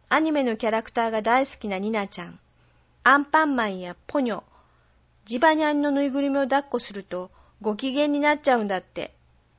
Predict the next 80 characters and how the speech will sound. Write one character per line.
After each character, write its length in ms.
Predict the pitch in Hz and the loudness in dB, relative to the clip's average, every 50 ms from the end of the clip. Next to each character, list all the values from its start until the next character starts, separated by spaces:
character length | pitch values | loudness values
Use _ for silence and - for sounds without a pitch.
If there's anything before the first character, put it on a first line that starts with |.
| _ _ _ _ _ | _ _ _ _ _
マ 160 | - 262 294 | 2 4 6
マ 140 | 294 294 285 | 6 6 4
と 140 | 294 254 233 | 4 2 0
一 80 | 220 220 | 0 0
緒 180 | - 220 214 | -2 -2 -2
に 100 | 220 214 | -2 -2
お 80 | 208 208 | -4 0
買 180 | - 247 262 | 2 2 4
い 40 | 269 | 4
物 240 | 262 269 262 262 262 | 2 0 0 0 -2
に 140 | 254 254 254 | -2 -2 -4
行 100 | 254 254 | -4 -8
き 80 | - | -6
た 200 | - - 277 277 | 0 2 2 2
い 120 | 269 254 220 | 2 0 -2
ニ 120 | 226 247 | -2 -2
ナ 160 | 262 254 233 | -2 -2 -2
ち 120 | 240 - 202 | -4 -6 -8
ゃ 60 | 190 | -8
ん 120 | 180 180 | -8 -12
に、 180 | 175 175 180 185 _ _ _ _ _ _ _ _ _ _ _ _ - | -14 -14 -16 -18 _ _ _ _ _ _ _ _ _ _ _ _ 0
「周 260 | 220 233 240 254 262 | 4 6 6 6 6
り 60 | 262 | 6
の 140 | 254 254 262 | 4 2 0
人 220 | 254 - - 269 254 | -2 -2 0 2 2
を 20 | |
笑 160 | 226 220 220 | 2 2 2
顔 200 | 233 254 254 247 | 4 4 4 4
に 140 | 233 220 208 | 2 -2 -4
で 120 | 196 196 190 | -6 -8 -10
き 160 | - - 196 | -10 -10 -8
る 200 | 190 185 - - _ | -8 -8 -10 -6 _
明 240 | - 208 208 247 254 | -6 -2 0 0 2
る 100 | 277 294 | 2 2
い 100 | 294 294 | 0 -2
子 100 | - 302 | -2 -2
に 120 | 285 294 285 | -2 0 0
な 140 | 285 285 285 | 0 -2 -2
っ 20 | |
て 180 | - - - 196 | -4 -8 -10 -8
ね」 220 | 190 202 214 220 - _ _ _ _ | -8 -10 -10 -12 -14 _ _ _ _
と 100 | - 214 | -6 -6
お 60 | 214 214 | -4 0
父 220 | 214 247 240 240 | 2 2 2 2
さ 180 | 247 233 208 202 | 0 -4 -8 -8
ん 40 | |
と 120 | 196 - 180 | -8 -10 -10
お 40 | 175 | -10
母 200 | - 202 196 190 | -8 -10 -10 -10
さ 160 | - 214 190 | -12 -14 -16
ん。 100 | 185 - _ _ _ _ _ _ _ _ _ _ _ _ _ _ _ _ _ _ _ _ _ _ _ _ _ _ _ _ _ _ - _ _ | -16 -18 _ _ _ _ _ _ _ _ _ _ _ _ _ _ _ _ _ _ _ _ _ _ _ _ _ _ _ _ _ _ -20 _ _
丸 220 | 233 240 247 269 | -2 0 0 0
首 260 | 254 269 277 240 269 262 | -2 -2 -4 -4 -2 -2
の 120 | 269 277 | 0 0
白 220 | 269 - 269 285 | 0 2 2 0
っ 40 | 294 | 0
ぽ 180 | - - 339 320 | 2 2 0 0
い 80 | 311 | 0
服 200 | 233 - - 233 | 0 -4 -6 -6
を 80 | 220 220 | -6 -6
着 100 | 214 - | -8 -12
て、 300 | _ - 196 190 202 202 _ _ _ _ _ _ _ _ | _ -8 -8 -8 -8 -8 _ _ _ _ _ _ _ _
優 100 | - 226 | -8 -6
し 280 | 240 - 254 - - - | -2 0 0 0 0 -2
く 120 | - 269 | -2 0
笑 240 | 262 254 254 254 262 | 2 4 6 4 4
っ 40 | 254 | 2
て 160 | 254 - 254 | 0 -4 -2
い 40 | 254 | -2
る 120 | 247 247 | -2 -2
ニ 100 | 240 262 | -2 0
ナ 140 | 277 285 269 | 0 0 0
ち 60 | 277 | 0
ゃ 80 | 247 220 | -2 -2
ん 20 | |
の 60 | 208 202 | -2 -4
写 100 | 202 202 | -6 -6
真 260 | - - 208 196 196 | -6 -4 -4 -6 -6
で 140 | 190 196 208 | -8 -8 -10
す。 200 | - - - | -12 -18 -20